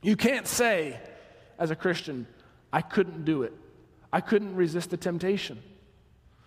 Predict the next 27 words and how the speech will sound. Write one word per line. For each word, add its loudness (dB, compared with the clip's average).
You 4
can't 2
say 4
of 2
your 2
husband, 0
"I 0
just -2
can't -2
take -2
him -2
anymore." -6
You 2
can't 2
say 4
of 2
your 4
mother-in-law, 4
your 4
wife, 2
or -8
the 2
hard 2
person 0
in 2
your 4
life, -2